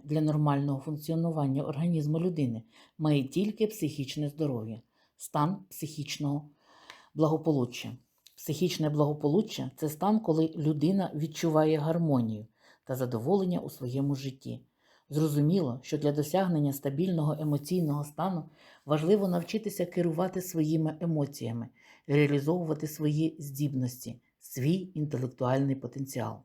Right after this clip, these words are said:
Психічне здоров'я дозволяє людині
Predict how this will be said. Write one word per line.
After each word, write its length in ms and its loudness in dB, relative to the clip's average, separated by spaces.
Психічне 560 -2
здоров'я 580 2
дозволяє 580 4
людині 440 4